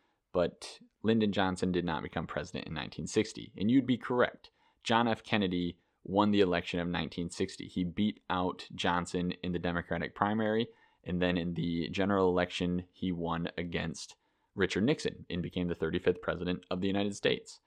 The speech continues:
And he had asked Lyndon to be his running mate, the vice presidency, and Lyndon accepted, which is a little bit interesting because in some ways it makes sense. The vice presidency is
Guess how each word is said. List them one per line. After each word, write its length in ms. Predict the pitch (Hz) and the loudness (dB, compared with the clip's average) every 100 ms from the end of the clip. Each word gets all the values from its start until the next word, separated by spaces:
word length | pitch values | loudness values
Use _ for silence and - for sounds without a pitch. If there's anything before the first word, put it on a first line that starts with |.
| _ _ _ _ _ | _ _ _ _ _
And 100 | 104 | -4
he 160 | 101 127 | 2 4
had 160 | 127 - | 4 2
asked 440 | 117 117 110 - - | -2 -2 -2 -10 -6
Lyndon 540 | 104 131 143 113 101 - | 0 2 4 4 2 -2
to 100 | - | -6
be 240 | 95 95 90 | -2 0 -2
his 360 | - 92 85 | 0 0 0
running 300 | 92 135 127 | 0 2 2
mate, 340 | 82 58 - - | 0 -6 -12 -10
the 120 | 90 | 0
vice 220 | 92 90 | 4 4
presidency, 720 | - 104 95 - - - - _ _ - | 2 0 0 -6 -12 -12 -14 _ _ -6
and 160 | 101 | 4
Lyndon 260 | 117 135 123 | 6 6 4
accepted, 520 | 107 - 95 - - _ _ _ _ | 2 0 0 -4 -10 _ _ _ _
which 180 | 117 110 | 0 2
is 140 | 117 | 2
a 40 | 113 | 4
little 280 | 113 143 147 | 6 6 6
bit 160 | 139 | 2
interesting 560 | - 104 82 - - - | 2 -2 -4 -8 -10 -8
because 260 | - 107 107 | 0 2 2
in 100 | 107 | 2
some 260 | - 151 143 | 2 2 4
ways 280 | 135 123 | 4 4
it 120 | 110 101 | 2 2
makes 300 | 95 92 - | 0 0 -6
sense. 460 | - 87 87 - | -6 -6 -6 -8
The 120 | 98 | -4
vice 240 | 92 113 110 | 4 4 4
presidency 880 | - 117 107 107 95 - 98 92 - | 0 0 2 0 -2 -2 -2 -2 -2
is 460 | 95 92 90 87 | 0 2 2 -2